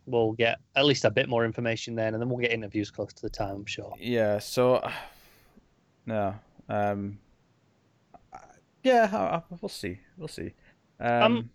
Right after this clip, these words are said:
Speaker 1: optimistic, 'cause I, I think Tynan's a really solid writer, if nothing else, and I'm, I'm intrigued to see what he does on a solo Bat book, 'cause he's been on team stuff for a while now,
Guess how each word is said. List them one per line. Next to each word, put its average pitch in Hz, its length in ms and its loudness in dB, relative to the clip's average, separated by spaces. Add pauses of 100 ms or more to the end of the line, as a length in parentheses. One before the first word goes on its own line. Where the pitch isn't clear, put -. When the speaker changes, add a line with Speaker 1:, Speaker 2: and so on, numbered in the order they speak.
(160)
Speaker 1:
optimistic, 180 640 2
'cause 139 140 0
I, 160 140 6
I 175 80 4
think 175 200 0
Tynan's 147 380 0
a 123 60 -4
really 120 140 -4
solid 107 420 -4
writer, 107 240 -4
if - 120 -12
nothing 113 240 -6
else, 107 300 -4
and 117 180 0
I'm, 120 200 -2 (300)
I'm 170 60 2
intrigued 185 300 2
to - 60 -10
see 180 80 2
what 156 100 6
he 139 60 2
does 135 180 2
on 131 100 2
a 117 60 0
solo 131 640 2
Bat 143 280 0
book, 156 180 -8
'cause - 180 -8 (380)
he's 160 120 2
been 196 140 4
on 185 160 4
team 135 300 2
stuff - 240 -2
for 123 160 2
a 110 40 4
while 117 360 4 (240)
now, 135 260 0